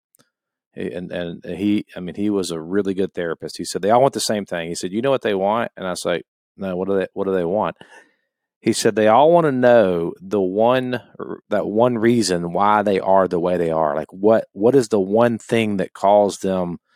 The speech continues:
to be in the, in the, in the, the issue, to have the issues that they have or whatever the, the issue they were coming to him for?" And I don't know why I just said, 'cause, you know, I, I was a, a, you know, preaching at the time at a university church, and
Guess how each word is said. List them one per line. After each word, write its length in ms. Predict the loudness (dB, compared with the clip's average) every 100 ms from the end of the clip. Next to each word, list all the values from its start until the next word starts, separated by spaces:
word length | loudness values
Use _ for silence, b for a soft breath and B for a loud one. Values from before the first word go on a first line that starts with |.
| _ _ _ -10
to 60 |
be 400 | -2 2 4 4
in 220 | 0 -4 -4
the, 160 | -4 -6
in 120 | -8
the, 120 | -8 -10 -12 -10
in 160 | -8
the, 160 | -8 -10 -14 -12
the 180 | -4
issue, 240 | -4 -4 -6
to 100 | -2
have 180 | 0 0
the 120 | -2 -2
issues 360 | -2 0 -2
that 140 | -2 -2
they 120 | -4
have 340 | -2 0 0
or 80 | -2
whatever 320 | 0 -2 -2
the, 220 | -6 -6 -6
the 180 | -8 -6
issue 220 | -6 -6
they 100 | -4
were 120 | -6
coming 240 | -4 -4 -4
to 60 |
him 120 | -6 -6
for?" 320 | -4 -2 -4 b b b b b b
And 140 | 0 2
I 100 | 2
don't 180 | 2
know 100 | 2
why 280 | 4 6 6
I 100 | 4
just 260 | 4 2 2 4
said, 440 | 6 6 6 2
'cause, 220 | 0 -4 -4
you 120 | -2
know, 280 | 0 0 0
I, 100 | 2
I 20 | 4
was 240 | 4 0
a, 100 | -6 -6
a, 160 | -8 -10 _
you 100 | -4
know, 120 | -4 -8 _
preaching 340 | -4 -2 -2
at 120 | -4 -8
the 80 |
time 320 | -6 -4 -4 -6
at 120 | -10 _
a 140 | -12 -10 -8
university 460 | -4 -4 -4 -6
church, 400 | -6 -4 -4 -4
and 140 | -12